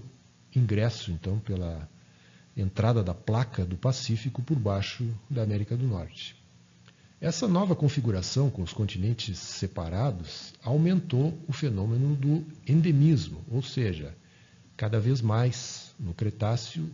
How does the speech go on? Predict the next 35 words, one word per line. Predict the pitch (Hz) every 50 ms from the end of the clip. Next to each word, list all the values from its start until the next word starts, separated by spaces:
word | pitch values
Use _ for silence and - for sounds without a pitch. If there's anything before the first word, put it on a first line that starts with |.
| - - -
passamos | - 104 95 - - - 104 113 107 104
a | 101
ter | 92 - - 104 101 95
floras | 90 - - - 113 107 104 117 131 131 113 90 80
e | 92 92
faunas | - - - 101 101 117 131 139 135 95 73 - -
que | - -
são | - - 110
diferentes | 113 107 107 - 147 123 127 139 147 - - - - -
para | - - 90 87
cada | - 92 95 95
continente, | 95 - 98 92 - - 87 80 78 82 87 - - - - _ _ _ - - - -
né? | - 101 87 92 98 104
A | - 95
América | 92 98 101 107 - 117
do | 110 117
Sul, | 104 - - 151 151
por | 147 - -
exemplo, | 101 95 92 110 123 151 151 - - - -
vocês | - - 95 -
podem | - 92 90 90 98
observar, | 98 - - 123 120 110 113 127 135 127 - - - - - - - - - -
tá | - 120
completamente | 120 - 139 127 127 - 120 117 120 123 135 127 120 120 120 -
isolada | 135 120 120 151 147 139 123 120 113 104 92 90
aqui. | 85 - - 87 80 - - - - - - _ - -
Então, | - 87 92 117 135 147 147 123 113 - - - - - -
o | -
Cretáceo | 95 - - 110 101 - - 113 131 135 - -
iniciou | 143 139 131 113 - - 139 151
um | 147 139
longo | 143 170 214 233 247 240 233 190 180
período | - - 127 117 123 135 160 160 135 123
de | 104 98 101
isolamento | 104 110 113 135 139 127 104 92 92 95 123 156 156 147 - - -